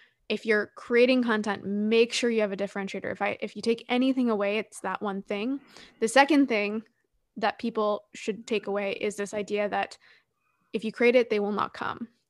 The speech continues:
You must invest in distribution. You must invest a significant amount in distribution. And if you're in the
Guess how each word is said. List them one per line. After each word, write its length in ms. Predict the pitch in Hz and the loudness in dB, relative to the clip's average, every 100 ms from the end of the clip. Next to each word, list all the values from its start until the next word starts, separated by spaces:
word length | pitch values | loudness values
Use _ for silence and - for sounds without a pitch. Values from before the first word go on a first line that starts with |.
| - | -12
You 120 | 208 | -6
must 580 | 226 233 254 254 - - | 0 4 6 4 2 -4
invest 440 | 233 208 202 - | -4 -2 -4 -4
in 100 | 214 | -8
distribution. 760 | 185 - 196 214 226 262 294 339 - - _ _ | -8 -10 -8 -6 -6 -4 -6 -8 -16 -20 _ _
You 120 | 247 214 | -6 0
must 320 | 220 233 247 | 2 0 -2
invest 320 | 220 214 - | -2 -2 -4
a 20 | |
significant 600 | - 214 214 233 262 254 | -6 -4 -2 0 0 -2
amount 260 | 208 202 - | 0 -2 -2
in 60 | 202 | -4
distribution. 600 | 190 208 208 202 220 196 | -8 -8 -8 -6 -6 -4
And 480 | 262 262 220 220 - - _ _ _ | 0 2 2 0 -8 -16 _ _ _
if 160 | 233 220 | -4 -2
you're 100 | 220 | -2
in 180 | 240 240 | 2 2
the 140 | 247 | 0